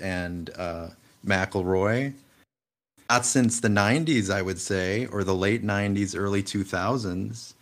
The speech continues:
that, you know, people are, I've,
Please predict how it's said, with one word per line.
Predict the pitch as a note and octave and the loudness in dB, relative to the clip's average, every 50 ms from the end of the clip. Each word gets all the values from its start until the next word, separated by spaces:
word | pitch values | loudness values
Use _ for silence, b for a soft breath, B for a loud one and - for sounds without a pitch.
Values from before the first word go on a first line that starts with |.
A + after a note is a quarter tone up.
| b b b b b _ _ _ - | b b b b b _ _ _ 0
that, | G#2+ G#2 G2+ G2 G2 - - | 2 2 2 2 0 -4 -10
you | - - - - - - - - - - _ _ _ _ _ - | -16 -18 -18 -18 -20 -20 -20 -20 -20 -20 _ _ _ _ _ -6
know, | G2 F#2+ G2 G2+ - _ _ _ _ _ - - - | -4 -4 -4 -6 -8 _ _ _ _ _ -14 -10 -8
people | A#2+ A#2+ B2 B2+ B2 A#2+ A#2+ - | -6 -4 0 0 0 0 0 0
are, | G#2+ G#2+ G#2+ G#2 G#2 G#2 G#2+ G#2+ - - - _ _ _ _ _ _ _ _ _ _ _ _ _ _ _ _ _ _ _ - | 0 2 2 2 2 0 0 -2 -4 -8 -14 _ _ _ _ _ _ _ _ _ _ _ _ _ _ _ _ _ _ _ -8
I've, | - A2 A2+ - | -8 -8 -8 -10